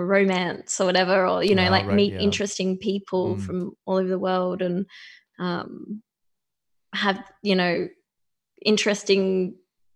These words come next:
Speaker 1: experiences of intimacy and,
Speaker 2: Mm.
Speaker 1: um, connectedness.
Speaker 2: Mm.
Speaker 1: And so, yeah, and so I did that.
Speaker 2: Yep.
Speaker 1: <laughs> And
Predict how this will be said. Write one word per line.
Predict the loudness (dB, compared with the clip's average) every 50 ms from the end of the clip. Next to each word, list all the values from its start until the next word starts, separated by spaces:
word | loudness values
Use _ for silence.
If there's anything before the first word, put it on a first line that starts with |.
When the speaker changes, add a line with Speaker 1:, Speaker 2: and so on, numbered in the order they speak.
| _ _ -10 -8
Speaker 1:
experiences | -8 -8 -8 -2 0 2 2 2 2 0 0 -2 -2 -2 -2 -2 -2
of | 0 2 4
intimacy | 4 4 4 2 0 0 -2 -4 -2 0 0 0 0 0 -2 -4 -4
and, | -4 -4 -6 -4 -6 -6 -8 -10 -12 -8
Speaker 2:
Mm. | -6 -4 -4 -4 -4
Speaker 1:
um, | -4 -4 -4 -4 -6 -8 -10 -12 -10 -10 -10 -10 -12 _ _ _ _ _ _ _ _ _ _ -4
connectedness. | -2 0 0 0 -2 -2 -6 -4 -2 -2 -4 -4 -4 -6 -8 -10 -10 -10 -12 -14 _ _ _ -8
Speaker 2:
Mm. | -6 -4 -4 -4 -6 -10 -14 _ _ _ _ _ -2
Speaker 1:
And | 0 0 0 0
so, | 0 -2 0 2 2 2 2 0 -2 -4 -8 -14 -20 -20 -12 _ 2
yeah, | 2 2 4 2
and | 2 0 2
so | 2 0 2 2 2 2
I | 2 0 -2 -2 -4 -12 -18 -8 -4
did | 0 2 4 4 4 2 2 -2 -4 -8 -10 -16 _ _ _ _ _ _ _ _ _ 0
that. | 2 2 2 2 0 -2 -2 0 0 0 0 0 -4 -10 -12 -2 2
Speaker 2:
Yep. | 2 2 4 2 0 0 -2
Speaker 1:
<laughs> | -4 -12 -14 -14 -14 -14 -16 -16 -18 -20 _ _ _
And | 0 0 2 2 2 2 2 2 2 2 0 -2